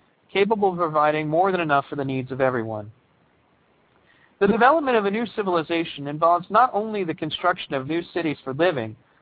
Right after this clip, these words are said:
but also the building of positive and caring interpersonal relationships. The young and old of this new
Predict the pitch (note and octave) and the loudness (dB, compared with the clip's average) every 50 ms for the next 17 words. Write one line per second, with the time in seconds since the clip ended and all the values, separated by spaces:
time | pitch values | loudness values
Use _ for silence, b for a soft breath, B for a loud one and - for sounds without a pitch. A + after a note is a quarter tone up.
0 | b b - E3 E3 F3+ G#3+ A3+ - - A#3+ G#3+ F3+ D#3 F3 F3+ F#3 F#3 F#3+ E3 | b b 2 4 4 6 4 2 2 -2 -2 -2 0 0 2 2 2 2 2 0
1 | B2+ B2 - - D3 D#3 E3 F3 F3+ G3 F#3 F3 D3+ D3 - - F#3 F3+ F3 D#3+ | -2 -6 -2 2 4 6 6 6 4 0 -2 -2 -4 -6 -6 -4 -4 -2 -2 -2
2 | C#3+ C#3+ C#3+ D3+ D#3+ E3+ F3+ - C#3 C#3 - - D#3+ D#3+ E3+ E3+ E3+ F3+ G#3+ G3 | -2 -4 -6 -4 -4 -4 0 0 0 0 0 -4 -4 -2 0 0 0 0 0 -2
3 | - - B2 - - G2+ - _ - - _ _ _ _ _ _ _ _ _ _ | -6 -12 -12 -12 -12 -12 -14 _ -20 -20 _ _ _ _ _ _ _ _ _ _
4 | _ _ _ _ _ _ _ b b b b b b b b b b _ D#3 D3+ | _ _ _ _ _ _ _ b b b b b b b b b b _ -6 0
5 | E3+ G3 A#3+ C4+ C4 B3 G3+ - E3+ F#3 F#3+ G3 F#3 F3+ E3+ E3 D3+ - - E3+ | 4 4 4 4 2 -2 -2 0 0 0 0 0 0 -2 -2 -2 -4 -4 -4 -4
6 | G3+ A#3+ | -4 -4